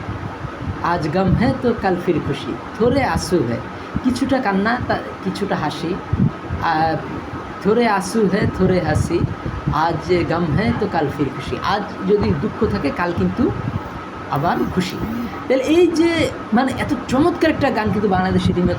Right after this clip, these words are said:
হয়নি, হওয়া উচিত। মানে এই গানটা শুনলে পরেই আপনার মনের মধ্যে একটা আনন্দ, একটা ক্রিয়েটিভিটি, একটা সৃষ্টি সুখের উল্লাসে, সৃষ্টি সুখের উল্লাস যদি একটা আনন্দে তৈরি করা যদি বলে, এই গানটার কথা আসে। এই গানটা কিন্তু কোন মুভি থেকে নেওয়া হয়েছে? মিস্টার ইন্ডিয়া।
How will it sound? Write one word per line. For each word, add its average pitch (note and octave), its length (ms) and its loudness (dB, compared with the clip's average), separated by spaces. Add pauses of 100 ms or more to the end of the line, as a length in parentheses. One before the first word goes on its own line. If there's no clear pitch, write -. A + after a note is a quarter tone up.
হয়নি, D3+ 240 0 (180)
হওয়া E3+ 120 4
উচিত। D#3+ 320 2 (640)
মানে G#3+ 340 0 (140)
এই A#3+ 80 2
গানটা B3+ 320 2
শুনলে F4 400 4
পরেই E4+ 300 2
আপনার C4 260 4
মনের B3+ 280 4
মধ্যে A#3+ 340 2
একটা G#3+ 480 0 (400)
আনন্দ, G3 380 4
একটা F3+ 420 2
ক্রিয়েটিভিটি, F#3+ 600 4
একটা E3 260 -2
সৃষ্টি - 440 -2 (220)
সুখের F3+ 240 0
উল্লাসে, D#3+ 420 4
সৃষ্টি C#4 360 2
সুখের C#4 200 4
উল্লাস A#3 440 4
যদি A3+ 240 4 (420)
একটা G#3+ 380 -4
আনন্দে F#4 500 4
তৈরি C4+ 220 6
করা A3 240 2
যদি F#3+ 200 4
বলে, G3+ 240 2
এই C#4+ 120 4
গানটার F3+ 340 2
কথা B2 200 -4
আসে। G3 360 0
এই G3+ 180 6
গানটা F3+ 340 0
কিন্তু F#3+ 260 0
কোন G3 160 2
মুভি E3+ 300 0
থেকে F3 140 -2
নেওয়া D3+ 160 -2
হয়েছে? D#3+ 160 0
মিস্টার D#3+ 360 2
ইন্ডিয়া। C#3 340 2